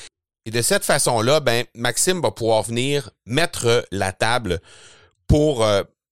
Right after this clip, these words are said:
au final, nous expliquer un peu qu'est-ce que sont que ces nouvelles fonctionnalités-là, nous faire comprendre surtout pourquoi et de où ça arrive. Je pense que c'est essentiel pour bien comprendre, euh, vraiment où veut aller Ocha dans les prochains mois, dans les prochaines années.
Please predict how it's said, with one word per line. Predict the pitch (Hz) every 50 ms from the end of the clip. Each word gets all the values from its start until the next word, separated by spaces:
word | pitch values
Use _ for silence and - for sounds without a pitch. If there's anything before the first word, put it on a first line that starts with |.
| _ _ _
au | - 175 156
final, | - - 139 143 151 180 180
nous | 151 120 110 123
expliquer | 127 120 - - 127 117 - 170 170
un | 139 117
peu | - 143 143 139
qu'est-ce | - - 196 190 - -
que | - - 160
sont | 143 - - - 180 170 180 156
que | 135 120
ces | 110 - - 127 123
nouvelles | 120 123 139 143 131 151 147 147 139
fonctionnalités-là, | - 127 117 - - 123 110 110 110 107 98 95 104 98 95 98 113 127 131
nous | 117 104
faire | 95 - 135 127 127 -
comprendre | - 127 117 110 - 139 147 151
surtout | - - 110 - - 147
pourquoi | - - 170 160 - - - 165 160 135
et |
de | 113 101 101 101 - -
où | 151 143 131
ça | - - 127 98
arrive. | 92 92 90 104 117 127 131 123 - - - - -
Je | - -
pense | - 131 131 -
que | - 117
c'est | - - 123 110 -
essentiel | 123 127 123 - 127 107 98 - - 123 127 135 120
pour | - 107 95
bien | 98 107 127 143 131
comprendre, | - 123 110 - - - 123 131 143 147 139 127 - - - - - _ -
euh, | 98 95 92 92 92 92 92 92 87 82 -
vraiment | - - 113 107 104 113 120 131 131 - -
où | 160 165 165
veut | 139 113 117 135 147 - -
aller | 107 113 110 113 123 131 -
Ocha | - 113 101 90 - - 123 123
dans | 123 110 98 92
les | 92 98 110 107
prochains | - - - 98 - - 104 92
mois, | 92 95 107 120 127
dans | 117 110 95 98
les | 101 113 113
prochaines | - - - 95 92 - - 117 120 117 101 82 78 -
années. | 73 71 65 52 -